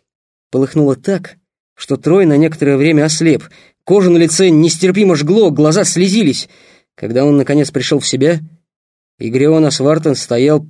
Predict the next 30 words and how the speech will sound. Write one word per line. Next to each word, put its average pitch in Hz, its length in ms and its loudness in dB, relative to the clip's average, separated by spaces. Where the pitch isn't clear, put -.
прямо 131 320 -2
перед 120 240 -2
ним, 160 300 0
сложив 120 460 -4
руки 139 240 -2
на 123 120 0
груди, 127 500 0
и 123 40 -2
смотрел 120 440 -4
прямо 123 240 -2
на 127 100 -2
Троя. 98 400 -10
Тот 147 260 -4
некоторое 156 400 2
время 160 280 2
прислушивался 147 680 -2
к - 40 -10
своим 139 260 0
ощущениям, 123 640 -6
ясно 180 480 0
осознавая, 156 640 0
что - 200 -4
всё, 185 340 0
что - 200 -4
проделал 151 460 2
учитель, 151 480 -2
имело 147 320 2
некий 185 500 2
смысл, 220 540 -2
но 139 260 0